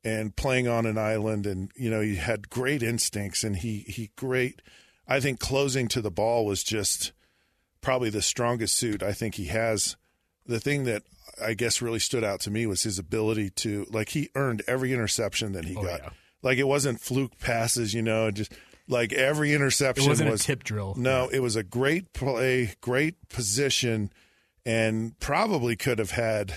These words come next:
Speaker 1: who knows, you know, uh, maybe, maybe, you know, maybe more. I don't know, but, uh, certainly just, just a, an amazing talent for, for sure, and a guy, a guy.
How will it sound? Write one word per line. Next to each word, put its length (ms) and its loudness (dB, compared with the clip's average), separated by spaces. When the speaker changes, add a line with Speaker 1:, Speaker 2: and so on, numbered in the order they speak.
Speaker 1:
who 160 0
knows, 460 2
you 120 -2
know, 280 -2
uh, 240 -2
maybe, 500 0
maybe, 500 -2
you 140 -6
know, 80 -6
maybe 320 0
more. 260 -4
I 80 2
don't 140 -2
know, 140 -4
but, 280 -8
uh, 220 0
certainly 500 2
just, 460 0
just 260 -2
a, 420 -4
an 120 0
amazing 400 0
talent 520 -4
for, 280 -4
for 180 -6
sure, 420 -4
and 120 -2
a 60 -2
guy, 420 2
a 80 0
guy. 400 2